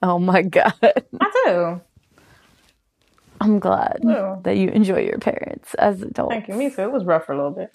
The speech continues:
Speaker 2: But anyway, back on track. I just, I was curious 'cause I, I definitely think this masculine energy and feminine energy is a,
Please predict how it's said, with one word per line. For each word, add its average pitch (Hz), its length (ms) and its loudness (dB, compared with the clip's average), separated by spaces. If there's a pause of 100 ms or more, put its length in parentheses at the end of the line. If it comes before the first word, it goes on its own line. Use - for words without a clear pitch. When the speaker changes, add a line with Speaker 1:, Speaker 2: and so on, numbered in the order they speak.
(100)
Speaker 2:
But 226 180 2
anyway, 202 360 4 (340)
back 277 320 4
on 330 120 4
track. 165 380 2
I 240 140 6
just, 311 120 -4
I 254 120 6
was 370 140 0
curious 285 420 2
'cause 233 140 0
I, 220 240 2 (1040)
I 233 60 2
definitely 294 300 4
think 269 200 0
this 226 160 0
masculine 208 480 0
energy 180 500 -4
and 160 140 -6
feminine 156 340 -4
energy 147 680 -6 (480)
is 165 160 0
a, 160 480 0